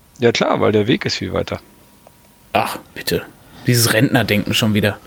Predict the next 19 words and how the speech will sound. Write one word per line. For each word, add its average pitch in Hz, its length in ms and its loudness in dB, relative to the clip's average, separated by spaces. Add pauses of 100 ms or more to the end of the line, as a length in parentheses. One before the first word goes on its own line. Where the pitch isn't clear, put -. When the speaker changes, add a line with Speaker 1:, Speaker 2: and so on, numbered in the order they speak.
(560)
Speaker 1:
Nein, 131 380 0
ich, 131 180 -2 (220)
ich 135 80 -6
mach 160 160 2
mir 165 100 2
da 143 100 4
nur, 147 140 0
also 113 160 0
mir 113 140 2
ist 139 80 0
das 117 100 2
scheißegal, 117 460 0
ich - 100 -4
stehe 113 160 -2
weiter 131 240 2
auf 104 80 -6
der 107 80 -2
Süd, 139 240 -4
aber 107 360 0